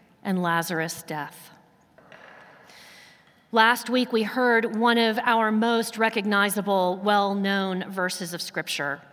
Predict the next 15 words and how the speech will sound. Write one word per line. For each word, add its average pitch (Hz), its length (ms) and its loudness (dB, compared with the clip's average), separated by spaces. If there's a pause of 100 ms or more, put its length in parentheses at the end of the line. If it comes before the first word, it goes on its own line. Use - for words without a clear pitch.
(200)
John 196 320 -2
three 175 200 -8
sixteen. 160 760 -6 (800)
"For 233 140 -2
God 233 380 4
so 233 180 2
loved 214 260 2
the 220 60 2
world 220 400 2
that 214 120 0
he 226 120 -4
gave 214 300 0
his 202 380 -6 (140)
only 220 440 0
Son 165 500 -8